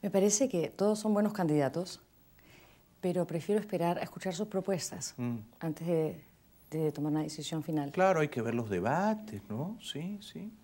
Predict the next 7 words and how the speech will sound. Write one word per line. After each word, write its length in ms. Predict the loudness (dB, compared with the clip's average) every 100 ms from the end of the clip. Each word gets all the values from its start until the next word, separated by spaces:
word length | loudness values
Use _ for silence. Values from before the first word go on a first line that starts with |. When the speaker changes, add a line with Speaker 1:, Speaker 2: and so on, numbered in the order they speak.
| _
Speaker 2:
Yo 80 | -10
también 280 | -6 -4 -4
creo 240 | -4 -6
que 120 | -6
son, 260 | -10 -8 -8 -10 -20 -20 -20 -20 -20 -18
son 340 | -10 -6 -6
candidatos, 880 | -6 -6 -2 -2 -2 -6 -6 -8 -18